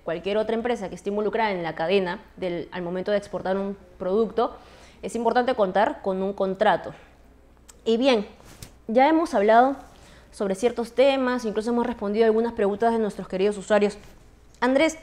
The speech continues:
vamos a hablar del tema de costos. ¿Cómo podría un exportador o alguien que está pensando en contratar los servicios de un agente logístico cómo podrían mejorar sus costos, obviamente sin,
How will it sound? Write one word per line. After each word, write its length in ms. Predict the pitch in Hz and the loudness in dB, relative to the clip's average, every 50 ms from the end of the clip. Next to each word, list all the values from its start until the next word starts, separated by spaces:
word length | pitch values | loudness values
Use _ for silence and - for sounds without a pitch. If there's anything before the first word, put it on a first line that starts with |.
| - - - - - - - - - - - - - - - - | -18 -20 -20 -20 -20 -20 -20 -20 -20 -20 -20 -20 -20 -20 -20 -4
vamos 240 | 202 240 285 320 - | -2 -2 -2 -2 0
a 40 | 220 | 0
hablar 160 | 214 233 240 | 0 0 0
del 120 | 233 214 | -2 -2
tema 160 | 233 240 240 | -2 -4 -4
de 80 | 208 196 | -4 -2
costos. 460 | 202 208 185 180 - - - - - - - - - - - - - - - - - - - _ - - - - - - - - | 0 -2 -2 -2 -6 -14 -18 -18 -20 -20 -20 -20 -20 -20 -20 -20 -20 -20 -20 -20 -20 -20 -20 _ -20 -20 -20 -20 -20 -20 -8 -4
¿Cómo 220 | - 320 415 415 | -2 -2 -2 0
podría 480 | 392 254 220 226 247 254 262 277 294 277 - - - | 0 2 2 2 2 0 0 0 -2 -6 -10 -8 -6
un 340 | 233 240 254 269 277 262 269 - - | -4 -4 -2 -4 -6 -8 -10 -14 -16
exportador 880 | - - - - 202 196 190 - - 175 175 170 202 208 202 214 311 - - - - - - - - - - - - - - - | -16 -10 -2 0 0 0 0 0 0 0 2 4 4 4 4 4 2 -2 -8 -18 -20 -20 -20 -20 -20 -20 -20 -20 -20 -20 -12 -2
o 160 | - 196 214 | 4 6 6
alguien 220 | 233 262 285 269 | 6 6 4 0
que 80 | 226 196 | -2 -6
está 240 | 196 - 233 226 - | -4 -4 -4 -4 -2
pensando 340 | 247 220 226 269 285 277 | -4 -2 -2 -2 -2 0
en 60 | 233 202 | -2 -2
contratar 280 | 202 190 190 190 208 | -2 -2 0 0 0
los 120 | 220 233 220 | 0 -2 -2
servicios 340 | 214 190 196 202 - 226 | -2 -4 -4 -4 -4 -4
de 80 | 208 202 | -4 -2
un 60 | 202 | -4
agente 340 | 202 190 214 202 202 202 202 | -4 -4 -4 -4 -4 -2 -4
logístico 640 | 196 175 - 208 196 - - - 208 - 185 185 190 190 - - - - - - - - - | -4 -4 -4 -8 -8 -8 -8 -10 -6 -4 -4 -4 -4 -6 -12 -20 -20 -20 -20 -20 -20 -4 -2
cómo 160 | 247 240 240 | 0 0 2
podrían 280 | 240 220 220 233 233 247 | 2 2 2 2 0 -2
mejorar 400 | 233 226 - 214 202 202 220 220 | -2 -4 -2 -2 0 0 0 -2
sus 200 | - 220 - - | -6 -8 -10 -2
costos, 640 | - 233 254 240 - - - 220 240 311 - - - - - - - - - | 4 4 4 4 4 0 -2 0 0 0 -2 -8 -16 -20 -20 -20 -20 -6 6
obviamente 680 | - 285 349 330 262 220 220 233 233 226 233 269 330 349 - - - - - - | 6 6 8 8 6 4 4 4 4 4 2 2 0 -2 -8 -18 -20 -20 -20 -16
sin, 360 | - - - 262 269 294 | -14 -4 0 2 2 2